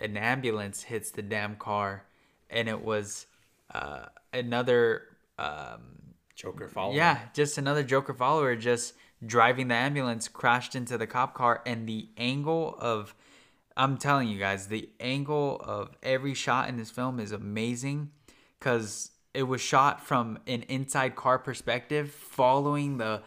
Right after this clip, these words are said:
Speaker 1: the person's, um, following the dude's face
Speaker 2: Mm-hmm.
Speaker 1: as he's walking across the entire back of the car.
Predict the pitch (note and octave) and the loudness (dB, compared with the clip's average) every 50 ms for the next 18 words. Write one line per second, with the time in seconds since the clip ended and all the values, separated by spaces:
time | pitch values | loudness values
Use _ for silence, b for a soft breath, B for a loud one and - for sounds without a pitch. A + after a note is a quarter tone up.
0 | b b b b b b b b b - C3 B2 A#2 G#2+ - - C#3 B2+ B2+ - | b b b b b b b b b -4 0 2 2 2 2 2 2 2 2 2
1 | - C#3+ C3+ C3 B2 A2 A2+ A2+ G#2+ G#2 G2+ G2 F#2 F#2+ F#2+ F#2+ F#2+ _ _ _ | 0 -2 -2 -2 -4 -2 -2 0 2 2 2 0 -2 -4 -8 -14 -16 _ _ _
2 | _ _ _ _ _ _ _ _ _ _ _ _ _ _ _ _ _ _ _ _ | _ _ _ _ _ _ _ _ _ _ _ _ _ _ _ _ _ _ _ _
3 | _ _ _ _ _ _ _ _ _ _ _ _ _ _ _ _ - - - - | _ _ _ _ _ _ _ _ _ _ _ _ _ _ _ _ -20 -20 2 6
4 | D3 D3 E3 F3 F3 F3+ F3 E3 C#3 A#2+ A2+ A#2 C3+ D3 D3+ D3 C3 - - - | 8 10 10 8 8 4 2 2 0 0 0 2 2 2 2 2 -2 -4 -6 -8
5 | - - - - - - - - F3 E3 C3 G#2 - - - - - - A2 G#2 | -8 -10 -14 -18 -20 -6 4 6 6 6 6 2 -2 -6 -6 -6 -6 -6 -8 -8
6 | G#2 G2 F#2 F2 - - B2+ B2+ B2 A#2+ A#2+ - C3 B2+ A#2+ A#2 B2+ B2+ B2+ B2+ | -8 -10 -10 -12 -8 -2 2 2 2 2 0 -4 -6 -8 -6 -2 2 4 4 4
7 | B2+ - C#3+ C3+ B2 A#2+ A#2+ - - B2 A#2+ A#2+ - - A#2+ - A#2+ A2+ - B2 | 4 0 -4 -4 -4 -4 -4 0 0 0 0 0 -2 -6 -6 -6 -6 -8 -6 -4
8 | A#2+ A#2 A#2 A#2 G#2+ A#2+ A2 A2 A2 A2 G2+ G#2+ G#2 - - A#2 A2 A2 A2 A2 | -4 -2 -2 -2 0 0 0 0 -2 -4 -10 -10 -10 -6 -2 2 4 4 4 4
9 | G#2+ G#2+ | 2 -2